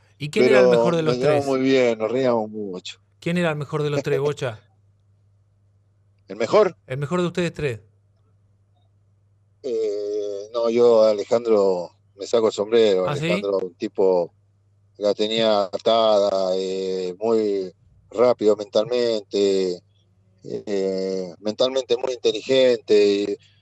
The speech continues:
Speaker 2: Y yo supe, supe interpretarlo y, por suerte, saber cuándo tenía la lectura del juego, cuándo la tenía que hacer.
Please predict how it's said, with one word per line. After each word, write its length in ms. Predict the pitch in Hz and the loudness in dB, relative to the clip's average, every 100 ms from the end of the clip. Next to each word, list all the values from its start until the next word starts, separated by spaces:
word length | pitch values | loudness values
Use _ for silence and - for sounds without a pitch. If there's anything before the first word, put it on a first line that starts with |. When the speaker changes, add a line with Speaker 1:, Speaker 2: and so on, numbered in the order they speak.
| _ _ | _ _
Speaker 2:
Y 60 | 139 | 0
yo 100 | 143 | 2
supe, 500 | 156 147 147 139 147 - - | 2 4 6 4 2 -4 -8
supe 260 | 156 147 | -4 -2
interpretarlo 880 | 139 139 123 127 160 160 160 160 180 - _ _ _ _ _ _ _ _ _ _ _ _ | -2 -2 -2 0 2 2 4 2 2 -6 _ _ _ _ _ _ _ _ _ _ _ _
y, 1000 | 147 117 117 117 113 113 113 110 110 104 | -8 -6 -4 -4 -4 -2 -2 -2 -2 -4
por 200 | - 113 | -2 -2
suerte, 1000 | - 143 135 127 123 120 117 113 107 104 98 _ _ _ - | 2 2 2 0 2 4 4 4 4 2 0 _ _ _ -16
saber 380 | - 120 135 131 | 0 4 4 2
cuándo 280 | - 135 123 | 0 0 0
tenía 320 | 120 120 127 | -4 -2 0
la 120 | 120 120 | 2 2
lectura 300 | 117 135 123 | 2 2 2
del 80 | |
juego, 300 | - 143 131 | 4 4 4
cuándo 260 | 117 127 123 | 4 0 2
la 100 | 113 | 0
tenía 280 | 117 123 120 | 0 -2 0
que 80 | 120 | 0
hacer. 400 | - 156 523 | 4 4 4